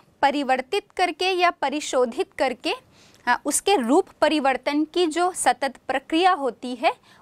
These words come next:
उसे ही हम विनिर्माण उद्योग कहते हैं। अब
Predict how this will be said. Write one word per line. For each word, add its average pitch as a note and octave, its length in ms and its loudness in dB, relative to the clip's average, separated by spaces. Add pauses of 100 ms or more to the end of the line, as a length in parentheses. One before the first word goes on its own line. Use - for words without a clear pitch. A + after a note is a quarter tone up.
उसे C#4+ 220 0
ही B3 220 0
हम D4+ 300 -2
विनिर्माण A#3 560 2
उद्योग B3+ 400 -2
कहते C4+ 320 -2
हैं। F3+ 260 -14 (880)
अब G#3+ 200 0